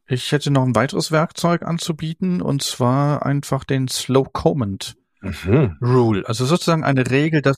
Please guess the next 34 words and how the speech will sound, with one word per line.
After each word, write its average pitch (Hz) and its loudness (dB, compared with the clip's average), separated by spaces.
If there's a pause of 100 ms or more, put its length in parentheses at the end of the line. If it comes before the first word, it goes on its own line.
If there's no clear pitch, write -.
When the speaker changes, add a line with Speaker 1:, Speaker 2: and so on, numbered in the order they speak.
Speaker 1:
ich - -14
langsam 127 4
in, 107 -2
mit 107 -4
meinen 104 2
Kommentaren 101 0
agiere. 98 -6
Also 107 -4
wenn 135 0
ich 165 -4
einen 123 -2
Post 147 0
lese 139 2
und 123 -2
ich 120 -8
möchte 123 -4
posten, 131 0 (640)
zwei 127 2
Atemzüge 120 -2
mindestens 131 0
nehme, 123 0 (100)
um 117 -6
zu - -4
überlegen, 117 0 (440)
ist - 0
der 110 2
Post - -2
jetzt - -2
sinnvoll? 107 2
Ist - -2
es - -4
jetzt 104 -2 (200)
ein 104 2
Mehrwert, 104 4